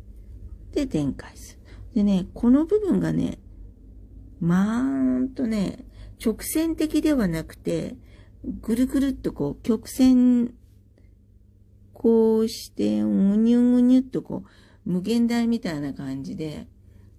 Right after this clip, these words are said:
曲線で描いてる方がいらしたんだけど、これね、結構こう、直線的に止める、止めるっていう風に描く方が、うーん、形よく描けると思うよ。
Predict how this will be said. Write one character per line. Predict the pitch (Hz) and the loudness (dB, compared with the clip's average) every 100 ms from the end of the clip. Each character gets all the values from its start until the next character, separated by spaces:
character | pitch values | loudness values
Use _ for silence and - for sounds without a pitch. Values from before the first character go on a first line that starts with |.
| - | -10
曲 | - 190 - | -8 -6 -4
線 | 247 254 | 0 0
で | 262 | 0
描 | - 220 | -2 -4
い | |
て | - 160 | -2 -4
る | 147 | -4
方 | 151 139 | -6 -8
が | 135 | -8
い | 143 | -6
ら | 151 196 | -4 -6
し | - | -6
た | - | -8
ん | - | -8
だ | - | -10
け | - | -12
ど、 | - 185 175 - - - - _ | -4 -2 0 -4 -8 -20 -20 _
こ | - | -6
れ | 294 320 | -2 0
ね、 | 330 196 | 2 0
結 | 196 285 294 | -2 -6 -6
構 | - - 190 | -6 -4 -4
こ | - | -8
う、 | 190 | -4
直 | 214 - | -6 -4
線 | - 254 247 | 4 4 4
的 | 240 269 | 0 2
に | 254 339 - - - - - | 2 2 -6 -20 -20 -20 -4
止 | 190 | 0
め | 214 214 | 2 2
る、 | 208 202 - - - - - - - | 0 -2 -4 -20 -20 -20 -20 -16 -2
止 | 185 | 2
め | 196 202 | 4 4
る | 190 - - - - - - - | 2 0 -18 -20 -20 -20 -20 -18
っ | - | 0
て | 190 | 2
い | 190 | 4
う | 208 | 2
風 | 208 170 | 2 0
に | 147 | -2
描 | - 180 | -6 -8
く | - | -8
方 | 165 160 139 | -12 -10 -10
が、 | - 233 147 - - - - - - - - - - - | -6 -6 -6 -14 -20 -20 -20 -20 -20 -20 -20 -20 -20 -8
う | 262 | -4
ー | 220 220 214 214 208 202 202 196 | -2 -2 -4 -2 -2 -2 -2 -4
ん、 | |
形 | 196 220 226 226 247 | -8 -8 -8 -6 -6
よ | 240 | -4
く | 190 | -6
描 | 160 | -6
け | 175 151 | -4 -6
る | 131 | -6
と | 120 | -6
思 | 131 143 131 | -6 -4 -6
う | |
よ。 | 127 | -6